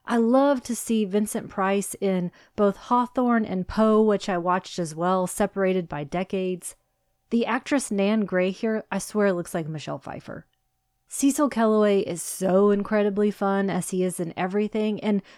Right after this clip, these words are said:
the production itself just looks impeccable. It had a very low budget,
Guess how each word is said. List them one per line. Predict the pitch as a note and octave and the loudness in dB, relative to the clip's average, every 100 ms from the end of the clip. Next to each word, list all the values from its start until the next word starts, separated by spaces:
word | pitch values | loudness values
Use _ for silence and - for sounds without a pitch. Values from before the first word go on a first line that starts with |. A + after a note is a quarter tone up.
| - | -2
the | A#3+ | 0
production | C4 C#4+ F#4 - F4 | 0 -2 -2 -2 -4
itself | G#3 D4 D#4 | -2 -2 -2
just | - A3 - | -2 -6 -2
looks | A#3+ - - - | -4 -4 -10 0
impeccable. | A#3 A3+ - - C4+ - F3 - C3+ | 2 0 -2 -2 -2 -2 -6 -6 -6
It | G#3 | -4
had | G3+ G#3+ G3 | 0 0 0
a | |
very | G#3 B3+ E4 D#4+ | 2 2 2 0
low | A#3+ A#3 | 0 0
budget, | F#3 B3 B3 F#3+ E3 | 0 0 0 -2 -6